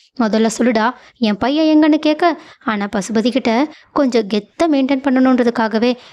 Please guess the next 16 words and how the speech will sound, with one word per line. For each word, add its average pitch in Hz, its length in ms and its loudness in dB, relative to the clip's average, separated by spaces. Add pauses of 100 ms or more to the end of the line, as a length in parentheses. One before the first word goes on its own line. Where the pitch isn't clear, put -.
குமரன் 330 440 4
உடனடியா 262 400 2
ஃபோனை 233 300 0
வாங்கி, 233 320 0 (360)
ஹே, 269 120 0 (260)
இங்க 233 180 0
பாருடா, 247 340 0 (300)
முதல்ல 226 340 2 (160)
நாங்க 208 240 -4
விஷயத்த 220 360 -2
சொல்லிடுறோம், 226 460 0
அதுக்கப்புறமா 233 520 -2
உன் 226 220 0
பையன் 220 220 -2
உனக்கு 226 220 -2
கிடைப்பான், 226 420 -4